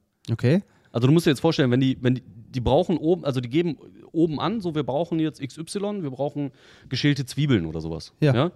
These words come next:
Speaker 2: <laughs> Dann haben die einfach da tagelang geschält, das sind Zwiebeln geschält,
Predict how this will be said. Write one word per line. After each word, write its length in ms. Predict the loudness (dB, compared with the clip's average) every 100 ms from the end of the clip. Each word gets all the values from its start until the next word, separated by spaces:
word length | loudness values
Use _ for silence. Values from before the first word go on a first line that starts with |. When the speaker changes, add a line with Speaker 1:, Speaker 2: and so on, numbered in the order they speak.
| _
Speaker 2:
<laughs> 120 | _
Dann 260 | -8 -4 -2
haben 140 | -2 -2
die 80 | -4
einfach 260 | -4 -8
da 120 | -8
tagelang 380 | -6 -4 0 0 -2
geschält, 480 | -4 -4 -2 -4 -8 -10
das 120 | -10
sind 240 | -6 -6 -6
Zwiebeln 280 | -4 0
geschält, 440 | -2 -4 -2 0